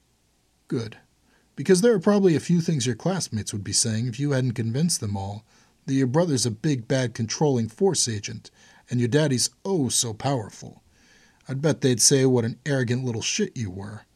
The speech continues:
I bet they'd say your pockmarked face has more craters than the moon, that your eyes are a little too close together, and maybe your mommy and daddy are related."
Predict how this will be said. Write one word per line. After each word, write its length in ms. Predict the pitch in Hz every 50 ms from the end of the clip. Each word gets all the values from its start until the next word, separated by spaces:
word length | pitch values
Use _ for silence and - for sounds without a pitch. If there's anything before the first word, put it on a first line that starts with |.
| _ _ _ _ _ _ _ _ -
I 80 | 147 127
bet 220 | 120 151 135 -
they'd 180 | - 135 127 -
say 160 | - 143 131
your 120 | 123 120
pockmarked 640 | 107 - - 139 135 - - 135 123 117 107 - -
face 360 | - - - - - - -
has 220 | - 120 113 -
more 180 | 131 127 120 110
craters 460 | - - - 165 151 131 117 107 -
than 160 | - 123 117
the 60 | 117 113
moon, 420 | 127 156 180 139 107 98 98 - _ _ _ _ _ _ _ _ _ _ -
that 80 | - 127
your 240 | 123 123 131 131 135
eyes 320 | 139 139 139 139 131 135
are 60 | 139
a 40 | 135
little 180 | 135 135 135 135
too 180 | - - 135
close 280 | - - 151 135 117 -
together, 540 | - 117 107 127 120 120 120 135 156 170 - _ _ _ _ _ _ _ -
and 80 | - 170
maybe 260 | 208 220 214 202 190
your 100 | 175 160
mommy 380 | 160 160 165 165 160 156 147
and 120 | 143 135 127
daddy 360 | 151 156 151 139 131 120 110
are 60 | 107
related." 640 | 107 120 123 127 139 139 120 104 104 110 107 -